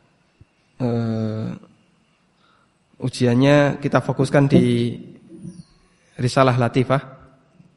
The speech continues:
Mulai mana? Semua. Nah, semua yang ada di Risalah Latifah. Matan plus penjelasan atau matan saja?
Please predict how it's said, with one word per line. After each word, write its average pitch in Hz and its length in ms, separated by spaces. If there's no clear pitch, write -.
Mulai 123 160
mana? 131 240
Semua. 127 480
Nah, - 320
semua 127 640
yang 123 160
ada 120 160
di 117 160
Risalah 117 400
Latifah. 113 400
Matan 147 480
plus 151 160
penjelasan 143 480
atau 156 160
matan 143 320
saja? 135 240